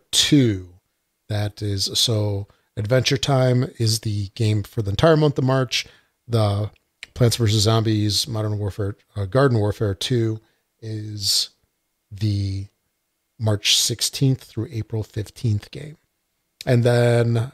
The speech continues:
Xbox three sixty back compat, we have Metal Gear Rising Revengeance. This is good through the end of March. Then, uh, as usual, if you'd like to make any purchase on Amazon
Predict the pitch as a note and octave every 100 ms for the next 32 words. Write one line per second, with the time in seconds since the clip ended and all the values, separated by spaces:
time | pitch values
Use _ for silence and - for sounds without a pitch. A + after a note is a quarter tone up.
0 | - B2+ A#2 - - - A#2+ A2+ - -
1 | B2 A2 - - B2+ G#2+ B2+ - B2+ F3
2 | - _ _ A#2+ A#2 G#2+ A#2 G#2+ G#2 G#2
3 | A#2 C3+ B2+ C#3 C3+ C3+ C3+ _ _ _
4 | _ _ A2 G2 G2+ G#2 G2 A#2 C3 E3
5 | E3+ - - - - - - - - -
6 | G#2+ G#2 G#2 - A2+ - A2+ B2+ - -
7 | G#2+ G#2 - - C#3 D3+ D#3+ E3+ - -
8 | B2+ B2 C#3 _ A2+ F#2+ F2+ _ - -
9 | - - _ _ _ _ _ _ _ _
10 | _ _ _ - A#2+ A#2+ B2 A#2 A#2 A#2
11 | G#2+ B2+ B2 D3 C#3 - - A#2 A2 -
12 | A2+ A2+ A#2 G#2 - - C3+ - C3+ C3
13 | D3 B2 B2 A2+ A#2+ A#2 A#2